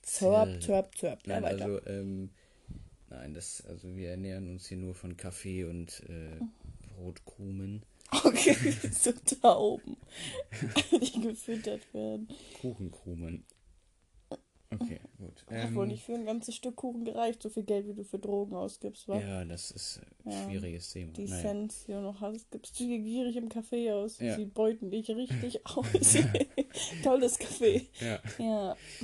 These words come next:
Speaker 2: Sogar die letzten drei Cent nehmen sie mir noch weg.
Speaker 1: Ja, also, äh, ich muss sagen, Café Jungspund ist ein ganz schöner Suffi-Betrieb. Also hier liegen auch überall
Speaker 2: Ja, okay, wir
Speaker 1: Alkoholleichen
Speaker 2: wollen's jetzt
Speaker 1: in den
Speaker 2: nicht gleich
Speaker 1: Ecken.
Speaker 2: übertreiben, ja?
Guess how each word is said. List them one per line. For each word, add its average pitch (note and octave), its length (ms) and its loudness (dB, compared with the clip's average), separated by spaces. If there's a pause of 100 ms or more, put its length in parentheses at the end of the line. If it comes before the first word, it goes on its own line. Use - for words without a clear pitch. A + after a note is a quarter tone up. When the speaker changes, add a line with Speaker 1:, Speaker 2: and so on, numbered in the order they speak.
(200)
Speaker 2:
Sogar G2+ 280 -2
die G2 100 -2
letzten F#2+ 320 -6
drei F#2+ 200 0
Cent F#2 280 -4
nehmen F#2 200 -2
sie F2+ 100 -8
mir F2 100 -6
noch - 240 -14
weg. - 220 -16 (480)
Speaker 1:
Ja, F#3 200 -4
also, F#3 320 0 (180)
äh, E3+ 180 2
ich F3 120 -6
muss F#3 140 -6
sagen, F3+ 200 -4
Café F#3+ 240 -10
Jungspund F#3+ 480 -4
ist F#3+ 140 -6
ein F#3 80 -6
ganz E3+ 180 -4
schöner F3+ 200 -4
Suffi-Betrieb. A3+ 800 -2
Also F#3+ 280 -2
hier G3 480 2
liegen G#3+ 240 0
auch G3+ 100 2
überall G3+ 400 2
Speaker 2:
Ja, G#3 160 6
okay, G#3+ 140 6
wir A#3 80 8
Speaker 1:
Alkoholleichen A#3+ 300 10
Speaker 2:
wollen's A#3 160 6
jetzt C#4 200 8
Speaker 1:
in - 60 6
den - 80 10
Speaker 2:
nicht - 200 0
gleich A#2 240 6
Speaker 1:
Ecken. G#2+ 100 0
Speaker 2:
übertreiben, - 760 6
ja? - 160 0